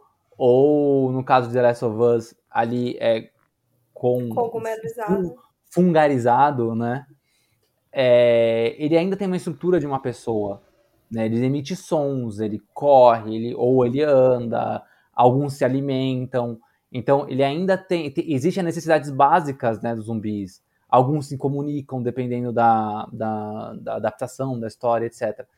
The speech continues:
Speaker 1: E aí, essa coisificação de, tipo, você tem a liberdade de matá-lo, né? Também tem todo um, um estudo, é,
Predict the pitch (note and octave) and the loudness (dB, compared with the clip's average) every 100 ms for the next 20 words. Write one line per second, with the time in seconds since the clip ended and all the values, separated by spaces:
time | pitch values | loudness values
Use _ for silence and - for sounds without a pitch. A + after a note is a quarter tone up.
0 | _ _ _ - C3+ C3 D3+ F3+ - - | _ _ _ -6 0 0 0 -4 -6 -10
1 | C3+ D3 C#3+ - F3+ F#3 F#3+ F#3+ E3 - | -6 -6 -8 0 0 0 -6 -6 -8 -2
2 | D3 C3+ A#2+ - C3 C3 B2+ B2+ - D3+ | -2 -2 -6 -10 -8 -6 -6 -6 -2 -2
3 | E3 - _ _ _ _ _ _ _ _ | -2 -6 _ _ _ _ _ _ _ _
4 | D3 D#3 C#3+ E3 G#3+ G3+ D#3+ D3 D#3+ C#3+ | -4 0 0 0 2 2 6 6 6 2
5 | B2+ B2 A2 B2+ B2+ D#3 D3+ A#2 A2+ A#2 | -2 -2 0 2 4 4 0 -4 -4 -4
6 | B2+ C#3+ B2+ C3 D#3+ D#3+ C3+ D#3+ G3 A3+ | -4 -4 -6 -6 -6 -8 -6 -4 -4 -4
7 | A4 G#3+ G#3+ G3+ - F3 F#3+ E3+ E3 C#3+ | -6 -4 -4 -6 -4 -2 -2 2 2 2
8 | C3+ - B2+ B2 A#2+ A#2 A2 A2 | 0 2 4 6 6 4 0 -4